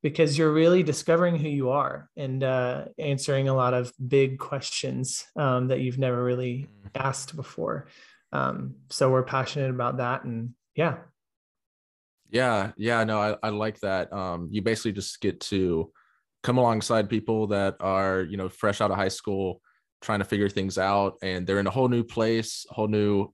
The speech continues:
Speaker 2: culture, environment, um, you know, where they probably don't know the language, um, and everything's new. And I know for me, being in situations like that has,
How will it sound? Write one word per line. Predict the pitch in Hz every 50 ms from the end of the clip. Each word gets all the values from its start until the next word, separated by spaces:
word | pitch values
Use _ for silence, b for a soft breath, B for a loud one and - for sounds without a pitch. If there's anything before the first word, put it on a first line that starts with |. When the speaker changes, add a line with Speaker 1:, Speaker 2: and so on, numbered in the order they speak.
| _ -
Speaker 2:
culture, | - 131 123 117 - - - 117 113 113 117 117 113 104 - 104
environment, | 95 90 98 98 104 104 107 104 104 104 104 104 101 - _ b b b b b b _ _ -
um, | 101 98 98 95 95 92 92 92 92 90 -
you | 101 104
know, | 101 95
where | 95
they | 95 95 95 95 92 - _ _ _ _ _ _
probably | - - 110 104 104 104 95 104 98
don't | 90 87 98 98 98
know | 90 101 101
the | 98 95
language, | 95 98 98 95 92 98 98 98 98 95 98 - - - - -
um, | 98 95 92 90 90 87 85 87 110 - -
and | 98 104
everything's | 98 90 - 90 85 - -
new. | 95 95 98 101 104 104 107 107 104 104 101 104 b b b b b b b b _ _ -
And | 104 101 90
I | 107
know | 120 127
for | 120 - - 113 101
me, | 101 104 110 120 123 120 117 107
being | 92 107 104 101
in | 98 90
situations | - - - - 101 98 95 95 - 92 87 - -
like | 95 87 - -
that | 95 92 85 -
has, | 107 85 85 87 87 - - - - -